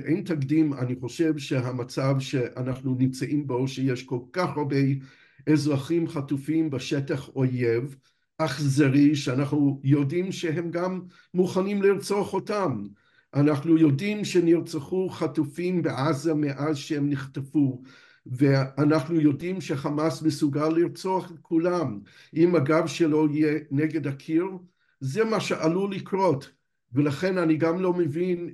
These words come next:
את התביעה, את הט-, הט-, הטיעון בישראל שהלחץ הצבאי חמאס יביא לריכוך העמדה שלהם.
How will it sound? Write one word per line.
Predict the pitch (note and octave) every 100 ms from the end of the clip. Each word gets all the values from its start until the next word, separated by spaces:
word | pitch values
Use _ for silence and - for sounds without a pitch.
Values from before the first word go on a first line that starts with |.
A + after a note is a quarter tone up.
| D3+
את | D3 D3+
התביעה, | C3+ C3+ B2+ - D3 D3 F3 F3+ D3+ - -
את | C3+ C3+
הט-, | - B2+
הט-, | F2 - - -
הטיעון | C#3 C#3 - - E3 C#3+ G#3 A3 G3+
בישראל | D#3 C#3 D3+ D3+ F3+ F3 E3+ - - -
שהלחץ | - C#3 C#3 F3+ F3+ F#3 - D3+
הצבאי | C#3 C#3+ D#3 F3
חמאס | C#3+ C#3+ D#3 E3 - C3
יביא | B2 E3
לריכוך | D3 C#3+ C3 C3 D#3+ D3+ -
העמדה | C#3 C#3 C3+ C3+
שלהם. | C3+ A#2 G#2+ F2+